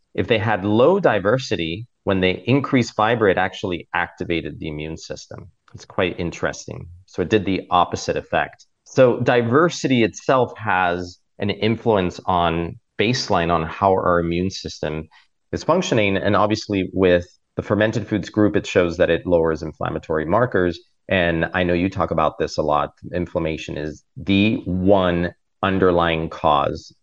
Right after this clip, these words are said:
for all chronic degenerative disease.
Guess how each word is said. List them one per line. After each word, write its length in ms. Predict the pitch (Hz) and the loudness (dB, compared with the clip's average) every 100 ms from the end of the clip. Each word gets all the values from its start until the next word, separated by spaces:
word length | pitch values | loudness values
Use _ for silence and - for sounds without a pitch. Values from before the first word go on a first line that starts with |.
| - | -2
for 220 | 87 76 | 0 2
all 360 | 82 76 73 - | 4 4 2 -2
chronic 420 | - 76 71 71 | -4 -2 -2 -6
degenerative 540 | 78 71 69 71 65 - | -8 -6 -4 -6 -10 -10
disease. 600 | 78 123 101 67 - | 0 2 2 -2 -14